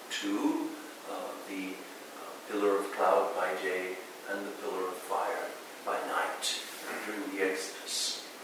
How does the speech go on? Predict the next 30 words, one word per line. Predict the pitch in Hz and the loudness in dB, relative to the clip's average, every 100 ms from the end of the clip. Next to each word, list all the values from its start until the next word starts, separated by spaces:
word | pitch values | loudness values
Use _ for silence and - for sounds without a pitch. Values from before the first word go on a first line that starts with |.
| - - - - - - - - | -10 -10 -8 -8 -8 -10 -10 2
"They | - 107 107 | 12 12 12
walk | 104 107 107 | 12 12 8
the | 101 - | 4 10
just | 127 - - - | 12 12 10 6
under | - - | 2 2
the | 117 | 2
Lord's | - - - | 4 4 2
protection. | - - 131 135 131 - - - - - - | 2 2 4 4 4 0 -4 -8 -10 -10 -12
The | - | 6
path | 127 127 127 - | 12 12 12 10
of | 120 | 4
the | 147 | 2
wicked, | 160 160 - - - - - - - - | 4 4 0 -4 -6 -10 -12 -12 -8 -4
how | 92 | 0
soon | - - - - 156 - - - - | 2 4 4 6 6 6 2 -2 -4
is | - | -4
it | - - - | -6 -6 0
lost | - - - - - - | 2 2 0 -2 -4 -6
to | - | -2
sight." | - - - - - - - - - - - - - - - - - - | 0 0 -2 -6 -8 -10 -10 -12 -12 -12 -12 -12 -12 -10 -10 -10 -10 -6
So | - 117 | 8 12
I | 113 | 12
think | 110 - | 12 4
it's | - | 0
important | - - 156 156 - - - - - - - - - - - - | -2 2 6 6 4 0 -4 0 0 2 0 0 -2 -2 -2 -2
to | 120 | 2
relate | 104 110 117 135 - - - - - | 2 10 12 12 12 4 0 -6 10
<coughs> | 480 523 - - - - - - - - | 12 12 12 12 6 0 -4 -6 -6 8
first | 98 - - - | 10 10 8 6
psalm | - 87 85 - | 6 6 6 4